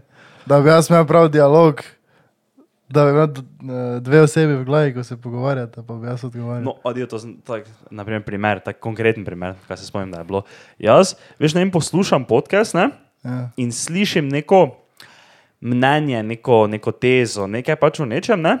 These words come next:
Speaker 1: Mhm.
Speaker 2: In jaz včasih vstavim podcast, ne? In to sam s sabo predebatiram. Tako kot da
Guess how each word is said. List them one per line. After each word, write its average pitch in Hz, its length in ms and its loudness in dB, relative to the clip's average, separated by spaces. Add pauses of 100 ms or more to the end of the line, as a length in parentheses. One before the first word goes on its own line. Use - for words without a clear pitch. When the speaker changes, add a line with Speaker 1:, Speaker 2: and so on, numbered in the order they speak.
Speaker 1:
Mhm. 131 180 -8
Speaker 2:
In 127 100 -4
jaz 180 140 -2
včasih 220 340 -2
vstavim 214 640 2
podcast, 202 480 2
ne? 180 180 -2 (100)
In 143 120 -6
to 175 120 2
sam 170 200 0
s 151 60 -8
sabo 147 180 0
predebatiram. 95 600 -8 (1300)
Tako 160 260 0
kot 180 180 -4
da 180 120 4